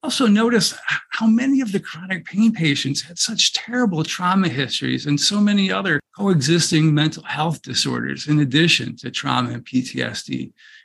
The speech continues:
know, they had such terrible depressions, you know, all sorts of anxiety disorders and so forth. And what I was, uh,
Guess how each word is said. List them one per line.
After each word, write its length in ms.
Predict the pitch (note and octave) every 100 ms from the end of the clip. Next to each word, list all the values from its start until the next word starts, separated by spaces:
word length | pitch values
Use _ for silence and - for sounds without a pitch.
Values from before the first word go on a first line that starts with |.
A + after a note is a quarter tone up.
| -
know, 100 | D#3
they 100 | D#3
had 180 | E3 -
such 260 | E3+ -
terrible 560 | - - G3+ G3+ E3+ C#3+
depressions, 880 | C3 - - D#3+ D#3 - - - -
you 80 |
know, 160 | B2+ -
all 200 | - G3+
sorts 340 | E3 F3+ E3+ D#3+
of 140 | C3
anxiety 640 | B2+ A#2 - D#3+ F3 E3+
disorders 600 | D3+ D#3 - D#3+ D3 C#3+
and 140 | D3+ C#3
so 180 | D#3+ C#3
forth. 360 | - D3 C#3 _ _ _
And 120 | G#3+ A3+
what 100 | A#3
I 40 |
was, 280 | A#3 G#3+ G#3
uh, 140 | -